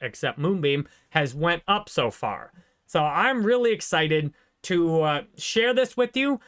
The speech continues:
and I will be back tomorrow with exactly what I've bought tomorrow. I really appreciate you watching this. Would love to get to know you better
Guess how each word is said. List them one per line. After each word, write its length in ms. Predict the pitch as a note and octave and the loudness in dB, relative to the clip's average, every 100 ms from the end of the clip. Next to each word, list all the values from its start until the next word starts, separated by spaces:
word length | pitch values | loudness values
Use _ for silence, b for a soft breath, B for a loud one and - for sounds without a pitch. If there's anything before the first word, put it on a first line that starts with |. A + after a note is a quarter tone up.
| b b _ | b b _
and 320 | D3+ D#3 D#3+ D#3 | -2 0 2 2
I 280 | D#3 C#3+ | 2 2
will 160 | F3 G#3+ | 4 2
be 160 | F3 A3 | 2 0
back 340 | E3 G#3+ A#3+ | 2 2 0
tomorrow 560 | - F#3+ A#3+ D#4+ D#3 G2 | -2 0 2 2 2 0
with 260 | A2+ D3 | -2 -2
exactly 640 | F3 B2+ D#3+ G#3+ G#3+ A3 | -2 0 0 0 0 0
what 240 | F#3+ F#3 F#3+ | 2 2 2
I've 180 | F3+ C#3 | 0 2
bought 280 | D3+ D3 | 0 0
tomorrow. 500 | - C#3+ D3+ G3 E4+ - b b | -4 -4 0 2 0 -2 b b
I 80 | D#3 | 0
really 320 | E3 B3+ A#3+ | 2 2 2
appreciate 580 | G#3+ A3 G#3 G3+ F3+ - | 0 0 0 0 -2 -2
you 120 | D3 | -4
watching 500 | C#3+ G3+ A#3+ A#3 A3 | 0 0 0 0 0
this. 240 | A#3 - - | 0 -2 -12
Would 160 | B2+ C3 | -8 -6
love 300 | C#3 F#3+ F3+ | -2 -2 -2
to 80 | G3 | -2
get 220 | G#3 G#3 | -4 -4
to 60 | F3+ | -4
know 180 | F3+ | -2
you 140 | F#3+ F3+ | -2 -2
better 400 | D3+ E3 E3+ | 0 2 2